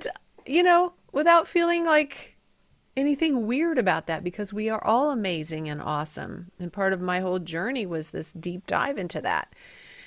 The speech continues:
And so that, when you're accepting yourself in that way, and you truly love yourself, and you accept yourself with all your quirks and faults and weaknesses, everything about yourself, you own your story, you own who you are,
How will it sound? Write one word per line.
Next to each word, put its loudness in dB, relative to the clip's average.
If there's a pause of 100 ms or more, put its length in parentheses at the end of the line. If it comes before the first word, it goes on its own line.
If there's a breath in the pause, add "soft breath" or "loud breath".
(100)
And 0
so 4
that, 6
when -6
you're 4
accepting 0
yourself -6
in -4
that -6
way, -2
and -6
you -6
truly -4
love -2
yourself, -6 (380 soft breath)
and 0
you 6
accept 2
yourself -2
with -2
all 4
your 0
quirks -2
and -4
faults -2
and -4
weaknesses, -4
everything -2
about -4
yourself, -8
you -4
own 0
your -4
story, -2
you -4
own -2
who -2
you -4
are, 0